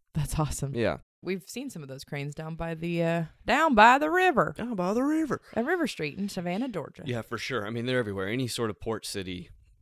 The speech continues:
Speaker 2: there's gonna be those cranes. And you can thank Filippo Brunelleschi,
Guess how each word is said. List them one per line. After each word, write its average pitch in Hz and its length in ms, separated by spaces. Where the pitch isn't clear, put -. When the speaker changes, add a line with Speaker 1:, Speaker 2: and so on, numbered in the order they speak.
Speaker 2:
there's 104 180
gonna 101 140
be 95 80
those 90 180
cranes. 82 400
And 95 160
you 107 80
can 110 120
thank 117 260
Filippo 123 480
Brunelleschi, 135 800